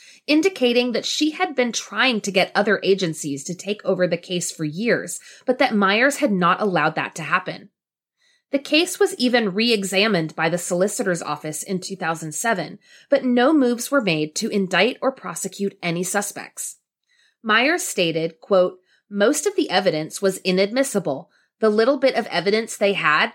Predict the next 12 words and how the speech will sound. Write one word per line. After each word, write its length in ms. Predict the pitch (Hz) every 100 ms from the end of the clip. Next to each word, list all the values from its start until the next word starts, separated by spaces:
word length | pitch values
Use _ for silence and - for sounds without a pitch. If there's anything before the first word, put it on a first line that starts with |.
| -
there 140 | 175
was 180 | 196 208
an 80 | 214
explanation 760 | - - 247 226 240 - 165
for." 340 | 156 127 95 - _ _ _ _ _ _ _ _
He 200 | 311 -
also 320 | 269 302 403
said 380 | 359 - 160 156
that 160 | 196 226
without 320 | 233 208 330
a 40 |
body, 460 | 370 165 170 247